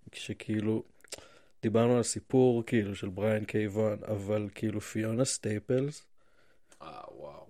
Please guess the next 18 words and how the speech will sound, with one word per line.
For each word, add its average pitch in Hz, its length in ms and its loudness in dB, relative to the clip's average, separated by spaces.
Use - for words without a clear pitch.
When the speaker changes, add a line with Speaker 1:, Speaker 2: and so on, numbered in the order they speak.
Speaker 1:
אלוהים 117 480 6
Speaker 2:
וואו, 135 140 4
Speaker 1:
ישמור, 117 500 6
Speaker 2:
וואו, 104 160 0
וואו, 110 140 2
Speaker 1:
האומנות 117 640 6
Speaker 2:
משהו, - 120 -10
Speaker 1:
שיוצאת 120 800 8
Speaker 2:
משהו - 200 -10
Speaker 1:
מהאישה 113 540 2
Speaker 2:
באמת 117 160 6
Speaker 1:
הזאת, 113 320 4
Speaker 2:
פנומן, 101 440 -8
וואו. 90 300 -10
Speaker 1:
והיצירתי-, 107 920 2
אתה - 80 4
יודע 135 240 8
שכאילו, 107 760 2